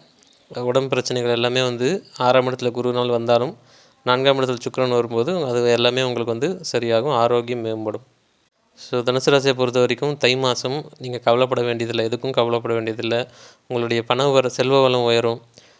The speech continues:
மதிப்பு மரியாதை கூடும், பெரிய இடத்துல போயிட்டு பெரிய ஆளுங்களோட லிங்க்லாம் கிடைக்கும், சம்பள உயர்வு இருக்கும், ஆஃபீஸில் வந்து நல்ல பேர் கிடைக்கும், வீட்லேயும் நல்ல பேர் கிடைக்கும். So, எதுக்கும் நீங்க பயப்பட வேண்டாம். தை மாதத்தை பொறுத்த வரைக்கும் சூரிய பகவானுக்கு மட்டும்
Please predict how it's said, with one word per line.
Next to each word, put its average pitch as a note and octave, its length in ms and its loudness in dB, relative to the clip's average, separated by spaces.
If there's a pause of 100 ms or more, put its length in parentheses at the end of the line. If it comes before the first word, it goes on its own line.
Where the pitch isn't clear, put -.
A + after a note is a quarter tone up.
(180)
மதிப்பு B2+ 280 0
மரியாதை B2 460 4
கூடும், A#2 380 -2 (500)
பெரிய C3 300 4
இடத்துல B2+ 280 -2
போயிட்டு A#2+ 340 -2
பெரிய B2+ 280 2
ஆளுங்களோட A#2+ 340 -4
லிங்க்லாம் B2 420 -2
கிடைக்கும், A2+ 560 -6
சம்பள B2+ 420 0
உயர்வு A#2 320 2
இருக்கும், A2 400 -4
ஆஃபீஸில் B2 440 -2
வந்து A#2+ 180 -4
நல்ல A#2+ 280 0
பேர் A#2+ 200 0
கிடைக்கும், A#2 440 -6
வீட்லேயும் B2+ 360 -2
நல்ல A2+ 140 0
பேர் A2+ 200 -8
கிடைக்கும். A2+ 340 -12 (720)
So, - 180 -6 (760)
எதுக்கும் B2 280 -2
நீங்க C3+ 180 2
பயப்பட A#2+ 320 4
வேண்டாம். A#2 380 2 (420)
தை C3 180 4
மாதத்தை C3+ 380 2
பொறுத்த A#2+ 300 -2
வரைக்கும் A#2+ 400 -2
சூரிய C#3+ 380 2
பகவானுக்கு A#2+ 560 2
மட்டும் A#2+ 400 -2